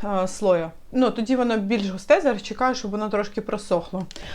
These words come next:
А тепер будемо пробувати з вами олівці. Спочатку нюдові, потім їх зітримо і вже нафарбуємося у кінці цим бургунді. Значить, беремо спочатку, давайте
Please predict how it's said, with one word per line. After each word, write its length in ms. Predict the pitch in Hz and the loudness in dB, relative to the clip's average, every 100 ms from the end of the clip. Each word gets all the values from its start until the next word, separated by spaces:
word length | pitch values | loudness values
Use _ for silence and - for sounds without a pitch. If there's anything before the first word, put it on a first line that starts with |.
| - | -2
А 100 | 214 | 0
тепер 320 | 214 247 403 | 4 8 10
будемо 320 | 311 311 277 269 | 8 8 8 8
пробувати 500 | 247 254 240 262 208 | 6 6 4 2 2
з 60 | |
вами 240 | 214 254 240 | 4 4 6
олівці. 640 | 240 226 - - 220 254 | 8 8 8 4 0 0
Спочатку 460 | 262 247 254 240 254 | -2 4 4 4 2
нюдові, 460 | 247 220 202 247 359 | 2 4 4 4 4
потім 380 | 247 254 240 | 4 4 0
їх 140 | 233 233 | 0 0
зітримо 480 | 202 - 403 339 320 | 0 2 4 4 4
і 120 | 233 | 2
вже 160 | 220 | 0
нафарбуємося 760 | 247 233 214 226 285 302 254 220 | 0 0 0 0 2 2 2 0
у 80 | 208 | 0
кінці 720 | 220 202 - 247 262 247 196 | -2 -2 -2 2 4 6 4
цим 260 | 196 190 180 | 4 -4 0
бургунді. 480 | 233 196 175 170 160 | 0 2 0 -2 -2
Значить, 320 | 226 262 262 | 0 4 4
беремо 320 | 254 269 311 | 6 4 4
спочатку, 480 | 339 233 277 285 262 | 0 0 2 2 2
давайте 400 | 208 233 - 254 | 4 4 4 0